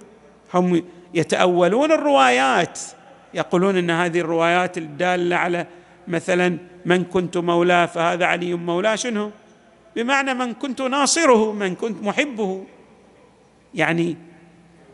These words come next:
يفهمون هذه الروايات بفهم غير الذي يفهمه أتباع أهل البيت عليهم السلام. فإذا عرفني. إذا السيد الخوئي، ثم يقول السيد الخوئي:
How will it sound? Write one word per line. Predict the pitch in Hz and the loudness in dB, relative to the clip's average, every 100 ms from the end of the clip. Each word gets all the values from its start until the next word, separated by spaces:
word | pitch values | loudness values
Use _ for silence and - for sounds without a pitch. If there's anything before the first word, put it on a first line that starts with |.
| - - _ - _ - | -20 -20 _ -20 _ -2
يفهمون | 180 180 160 170 220 185 | -2 -2 -2 0 2 2
هذه | 185 196 | 2 2
الروايات | 220 208 214 214 226 247 269 269 - - - - | 0 2 2 4 4 2 0 -4 -18 -20 -20 -14
بفهم | - 165 214 240 247 233 220 | 0 2 4 2 2 -4 -4
غير | 202 254 311 320 294 | 0 2 4 4 4
الذي | 277 254 240 233 233 220 | 4 4 2 2 0 2
يفهمه | 214 214 202 202 190 196 - | 0 0 -2 0 0 -2 -2
أتباع | 190 185 170 196 190 - - | -4 -4 0 4 2 0 -10
أهل | 190 175 | -6 -4
البيت | 170 151 175 170 - 175 | -4 -2 -2 -2 -6 -14
عليهم | 180 175 | -12 -12
السلام. | 139 - - - - _ _ _ _ _ _ _ _ _ _ _ _ _ | -12 -12 -14 -16 -20 _ _ _ _ _ _ _ _ _ _ _ _ _
فإذا | - 165 165 220 247 285 - - - - _ _ _ | -6 -4 2 2 2 -4 -16 -20 -20 -20 _ _ _
عرفني. | - 156 170 - 143 127 - - _ _ _ _ _ _ _ _ _ _ _ _ - | -2 2 0 0 -12 -14 -16 -20 _ _ _ _ _ _ _ _ _ _ _ _ -2
إذا | 196 247 | 2 4
السيد | 262 277 269 | 2 0 -2
الخوئي، | 233 269 | -2 -2
ثم | - 247 262 | 0 0 2
يقول | 247 262 | 2 2
السيد | 226 - 185 | 0 0 -2
الخوئي: | 139 156 | -4 -12